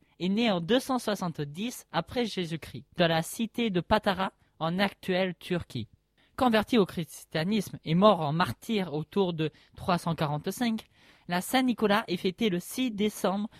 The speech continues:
dans plusieurs pays d'Europe du Nord et également dans des régions françaises comme l'Alsace et la Lorraine. On le représente en train de distribuer des cadeaux aux enfants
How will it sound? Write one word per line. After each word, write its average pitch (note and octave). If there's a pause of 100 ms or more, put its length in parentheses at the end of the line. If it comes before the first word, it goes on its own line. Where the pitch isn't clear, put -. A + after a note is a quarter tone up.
(180)
dans F#3
plusieurs B3+
pays A3+
d'Europe F#3+
du F3
Nord G3
et F3
également G3
dans F#3+
des D#3+
régions F3+
françaises G3+ (320)
comme F#3
l'Alsace F#3+
et D3+
la E3
Lorraine. D#3 (580)
On C#4
le B3+
représente A#3+
en G3+
train A#3
de F#3
distribuer G#3
des E3+
cadeaux G3+
aux F3
enfants E3+